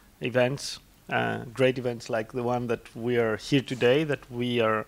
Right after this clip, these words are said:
able to deliver as well, and how we take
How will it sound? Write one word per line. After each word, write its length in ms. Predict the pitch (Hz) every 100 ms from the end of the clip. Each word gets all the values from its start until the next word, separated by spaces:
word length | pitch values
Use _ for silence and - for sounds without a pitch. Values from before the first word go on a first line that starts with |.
| -
able 260 | 123 120 120
to 120 | 127
deliver 360 | 117 123 120
as 140 | 120 -
well, 220 | 127 175 - - - - -
and 160 | 123
how 260 | - 135 139
we 680 | 135 135 127 127 123 120 113 -
take 420 | 131 127 -